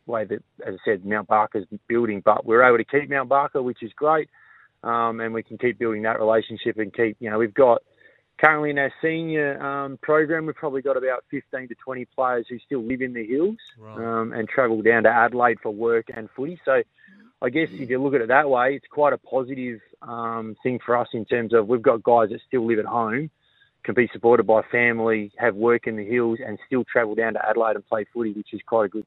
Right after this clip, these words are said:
Speaker 1: thing. So, um, you know, we see it as a real positive for our club in terms of, you know, our, our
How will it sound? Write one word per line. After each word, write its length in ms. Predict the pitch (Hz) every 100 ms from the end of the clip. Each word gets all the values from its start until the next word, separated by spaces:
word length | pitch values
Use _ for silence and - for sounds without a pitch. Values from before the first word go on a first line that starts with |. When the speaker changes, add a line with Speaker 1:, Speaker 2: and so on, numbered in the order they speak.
| -
Speaker 1:
thing. 240 | 117 101 -
So, 220 | 113 107 98 _ - - - _
um, 440 | 110 110 110 107 110
you 140 | 123
know, 80 | 113
we 140 | 139 131
see 80 | -
it 120 | 123
as 60 | 110
a 60 | 110
real 140 | 110
positive 520 | - 120 117 120 113 - _ _
for 140 | 120 117
our 120 | 131
club 300 | - 135 107
in 140 | 104
terms 360 | - 113 107 104
of, 240 | 110 107 - 101 _ _ _ _
you 120 | 117
know, 80 | 104
our, 360 | 107 107 107 110
our 120 | 110